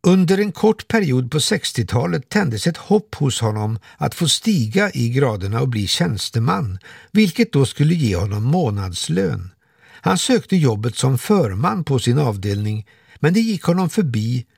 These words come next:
och han förblev timanställd arbetare fram till sin pension. Jag minns hans besvikelse,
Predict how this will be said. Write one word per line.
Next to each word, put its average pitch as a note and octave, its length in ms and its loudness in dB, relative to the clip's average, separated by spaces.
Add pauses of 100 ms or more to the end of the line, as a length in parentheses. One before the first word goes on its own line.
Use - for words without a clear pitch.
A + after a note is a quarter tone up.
(120)
och D3 100 0
han D#3+ 140 2
förblev C#3 600 0
timanställd A2 1000 -2
arbetare G2 680 -4
fram G#2 300 -2
till G#2+ 160 -4
sin G#2+ 240 -2
pension. G2+ 640 -4 (880)
Jag A#2 160 2
minns F3+ 300 2
hans F3 280 0
besvikelse, C3+ 880 -2